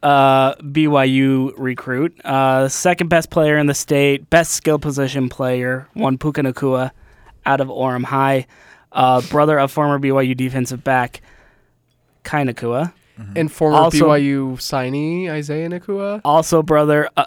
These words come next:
Speaker 1: younger brother of current Utah wide receiver Samson
Speaker 2: Samson.
Speaker 1: Nacua. Um, yeah, best skill position player in the state. He's committed to U S C, and really kinda leads an Orem team that is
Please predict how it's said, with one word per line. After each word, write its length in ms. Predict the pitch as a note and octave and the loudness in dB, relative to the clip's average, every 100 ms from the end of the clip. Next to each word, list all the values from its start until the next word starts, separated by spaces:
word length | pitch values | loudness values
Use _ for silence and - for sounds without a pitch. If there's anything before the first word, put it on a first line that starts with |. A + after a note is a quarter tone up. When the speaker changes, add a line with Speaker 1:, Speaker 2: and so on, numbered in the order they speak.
| - | -4
Speaker 1:
younger 340 | D3 D3 D3+ D3 | -2 2 2 0
brother 400 | C#3+ C#3+ C#3+ C#3 | 0 0 2 0
of 240 | C3 C3 | 0 -2
current 500 | - - F#3 E3 B2+ | -4 0 2 2 0
Utah 300 | C#3 D3+ D3+ | 0 0 0
wide 240 | C3 C3 B2+ | 2 2 0
receiver 800 | C3 - E3+ F3 C#3 A#2 C3+ - _ _ _ _ _ _ _ | -4 -4 0 0 0 -6 -8 -12 _ _ _ _ _ _ _
Samson 500 | _ - F3 F3 C#3+ | _ -4 0 0 0
Speaker 2:
Samson. 80 | A#2+ | -4
Speaker 1:
Nacua. 360 | A#2 A2 A2+ C#3 _ _ _ _ _ _ | -6 -10 -10 -12 _ _ _ _ _ _
Um, 480 | - D3 C#3+ C3+ C3+ - | 0 4 4 2 0 2
yeah, 220 | F#3+ D#3 | 2 2
best 260 | - E3 - | 4 4 4
skill 160 | E3 | -2
position 380 | D3+ D3 C#3+ C#3+ | 0 0 0 0
player 260 | C#3+ C#3+ C#3 | 0 2 2
in 80 | |
the 80 | C3 | -2
state. 360 | - - D#3+ D3+ | -2 0 0 0
He's 220 | C#3 D3+ | -4 -6
committed 380 | - C#3+ C#3 C3 | -4 -4 -2 -4
to 120 | C3+ | -8
U 340 | C3+ C#3 C3 C3 | -6 -4 -2 -4
S 180 | A#2+ | -6
C, 600 | - - - F3 D#3+ D#3 D3 - - _ | -8 -8 -2 2 2 2 -2 -10 -20 _
and 260 | D3+ D3+ E3 | 0 0 2
really 680 | G3 G3+ F#3+ E3 D#3 - - | 2 4 4 2 0 -4 -4
kinda 260 | E3 D#3+ | 0 2
leads 400 | C#3+ C#3+ D3 C#3+ | 2 2 2 2
an 100 | C#3 C3 | -2 -2
Orem 400 | C3+ D3+ D#3 C#3+ | 0 2 2 0
team 340 | - D3 C3+ C3 | 0 0 0 0
that 240 | C3 C3 | -2 -2
is 340 | C3 B2+ B2 | -4 -4 -6